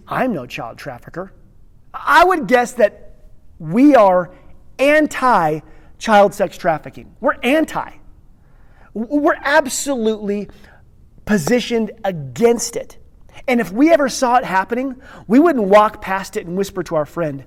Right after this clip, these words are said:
"Well, at least I'm not like one of those traffickers."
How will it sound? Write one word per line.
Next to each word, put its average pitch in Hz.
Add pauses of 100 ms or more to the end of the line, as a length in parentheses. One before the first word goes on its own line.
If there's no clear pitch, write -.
(380)
"Well, 165
at 135
least 196
I'm 170
not 165
like 147
one 160
of 170
those 151
traffickers." -